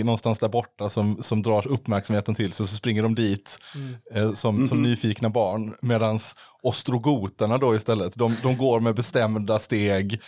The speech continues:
Speaker 1: de har, eh, blicken
Speaker 3: <laughs>
Speaker 1: fäst mot en fast punkt, de vet vad de letar
Speaker 3: Ja.
Speaker 1: efter.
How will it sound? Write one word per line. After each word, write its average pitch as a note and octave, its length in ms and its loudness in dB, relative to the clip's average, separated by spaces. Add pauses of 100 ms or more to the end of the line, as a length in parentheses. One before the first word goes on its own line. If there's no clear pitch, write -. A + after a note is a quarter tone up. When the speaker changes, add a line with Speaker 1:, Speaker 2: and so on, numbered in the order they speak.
(220)
Speaker 1:
de A2 140 0
har, G#2+ 180 4
eh, A2 220 -4
blicken B2 500 0
Speaker 3:
<laughs> - 100 -4
Speaker 1:
fäst - 280 0
mot A#2+ 160 0
en B2 60 0
fast - 460 -2
punkt, A2+ 680 -2
de A2+ 120 0
vet A#2 280 0
vad A#2 100 2
de A2 80 2
letar A2+ 400 2
Speaker 3:
Ja. B2 140 4
Speaker 1:
efter. G#2 240 0